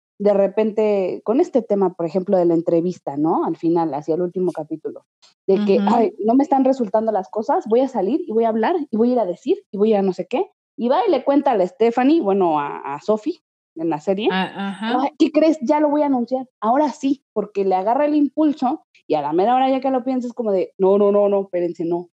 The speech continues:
Speaker 1: o sea, entonces, sí es,
Speaker 2: Siempre
Speaker 1: sí es una
Speaker 2: no.
Speaker 1: persona súper, súper complicada y, y con gente así es difícil tener una relación muy cercana.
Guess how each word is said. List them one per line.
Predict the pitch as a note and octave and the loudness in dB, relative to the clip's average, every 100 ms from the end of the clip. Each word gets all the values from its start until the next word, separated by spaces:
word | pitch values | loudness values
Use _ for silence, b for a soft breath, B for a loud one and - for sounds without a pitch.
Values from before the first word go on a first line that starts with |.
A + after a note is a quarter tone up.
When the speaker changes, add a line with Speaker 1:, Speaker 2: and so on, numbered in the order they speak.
| - | -18
Speaker 1:
o | |
sea, | D3+ D#3 - _ b - | -12 -12 -12 _ b -4
entonces, | B3+ D#4 D4+ - | 0 0 -2 -2
sí | D4 | 0
es, | D4 - | 0 0
Speaker 2:
Siempre | G3+ | 0
Speaker 1:
sí | |
es | G3+ G3 | 2 4
una | D#4+ | 2
Speaker 2:
no. | B3+ | 2
Speaker 1:
persona | A#3 G#3+ A#3 A#3 A#3 E4 - | -2 -2 0 2 2 0 -4
súper, | - G#3 - C#4 | -8 -4 -4 -2
súper | A#3+ G#3 A3+ | -4 -2 -4
complicada | A3 G3 E3 D#3 E3 E3+ F#3 - | -2 -4 -4 -6 -2 -2 -2 -4
y, | G3 - | -10 -8
y | G3 | -8
con | - G3+ | -4 -4
gente | A#3 B3+ C4+ | -2 -2 -2
así | C4 B3+ | -2 -2
es | B3 | -4
difícil | A3+ A3+ A#3 A3+ A3 | -4 -2 -2 -2 -4
tener | G3+ F#3+ F#3+ | -2 2 2
una | G3+ G#3 | 2 2
relación | F#3+ E3+ D#3+ - F#3 | 0 0 -2 0 0
muy | F#3 F#3 | 0 0
cercana. | F#3+ F#3 G#3 G3+ | -2 -2 -2 -4